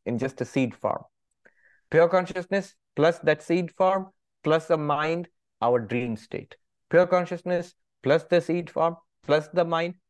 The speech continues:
plus this body, our waking state, right now, what we are right now. But the same thing is replicated at the cosmic level.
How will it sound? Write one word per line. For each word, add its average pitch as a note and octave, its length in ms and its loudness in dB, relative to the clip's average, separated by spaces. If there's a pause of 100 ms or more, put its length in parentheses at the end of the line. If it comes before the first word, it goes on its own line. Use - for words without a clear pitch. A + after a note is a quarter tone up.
(100)
plus F#3 200 2
this E3 200 -4
body, D3+ 400 0 (220)
our G#2+ 180 -2
waking A#2+ 380 -2
state, - 300 -10
right C#3+ 240 0
now, F2 140 -6 (360)
what A#2+ 200 -2
we G#2 120 0
are F#2+ 80 0
right - 220 -6
now. - 180 -14 (640)
But D3+ 140 2
the E3 100 2
same A3 400 4
thing G#3+ 180 0
is F#3 120 2
replicated E3+ 640 -2
at D#3 60 -8
the D3+ 80 0
cosmic D#3 480 -4
level. G2+ 340 -2